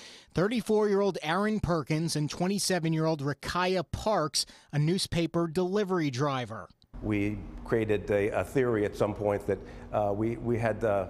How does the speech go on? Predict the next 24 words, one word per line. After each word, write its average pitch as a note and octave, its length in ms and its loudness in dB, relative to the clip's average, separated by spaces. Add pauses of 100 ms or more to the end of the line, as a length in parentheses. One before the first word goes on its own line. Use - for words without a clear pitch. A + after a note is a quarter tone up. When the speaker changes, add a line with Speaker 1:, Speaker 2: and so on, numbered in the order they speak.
Speaker 2:
newspaper A2+ 480 -2
carriers G#2 480 0
and G2+ 80 -2
that G#2 140 -2
kind G#2 140 -2
of F#2 60 -4
thing G2+ 120 -2
coming G2+ 220 0
on G2 80 0
the G2+ 100 2
island, G2+ 340 0 (440)
uh, G2 200 0
in G2+ 100 -2
the F#2+ 100 -2
early A#2 260 0
morning A#2 320 2
hours A2 380 2
and G2 420 -2
essentially A2+ 420 -2
going G#2+ 280 0
into B2 160 2
all G2 240 0
of F#2 40 -4
these, F#2+ 300 -2